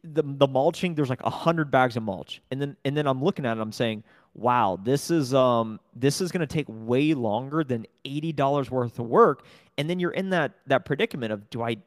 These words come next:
tell them to pay me more? Do I just do it because I've accepted?" You did not know your numbers, and that was my fault. Meanwhile, if I would have asked the right questions and said, "Well, well, what is the square foot here? How many bags of mulch?" And I would have been able to identify,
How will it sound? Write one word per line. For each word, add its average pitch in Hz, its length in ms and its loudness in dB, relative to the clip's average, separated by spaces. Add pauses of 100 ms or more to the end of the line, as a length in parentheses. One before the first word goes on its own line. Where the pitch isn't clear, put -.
(140)
tell - 240 -2
them 170 240 -4
to 202 140 -8
pay 139 200 -8
me 117 140 -8
more? 185 460 2
Do 135 100 2
I 123 60 4
just 120 180 -8
do 240 160 0
it 175 80 0
because 135 140 -4
I've 120 120 0
accepted?" 127 520 -2 (420)
You 180 160 2
did 190 180 2
not 160 360 2
know 156 220 6
your 135 180 -2
numbers, 120 580 -2 (140)
and 135 100 -4
that 185 160 2
was 185 160 0
my 131 220 0
fault. - 420 2 (400)
Meanwhile, 165 440 2
if 127 100 0
I 147 100 4
would 185 140 4
have 147 180 0
asked 160 280 -2
the 147 80 -4
right 135 200 2
questions 135 520 0
and 113 120 -8
said, 123 200 -4
"Well, 123 200 0
well, 127 160 0
what 156 140 2
is 165 100 0
the 156 100 -2
square 135 280 -2
foot 160 240 2
here? 143 240 0
How 139 140 -4
many 147 140 -6
bags 127 280 2
of 117 60 -8
mulch?" 123 340 -4 (420)
And 160 120 4
I - 20 8
would 170 180 6
have 160 120 0
been 170 100 0
able 170 200 2
to 147 180 -2
identify, 127 640 0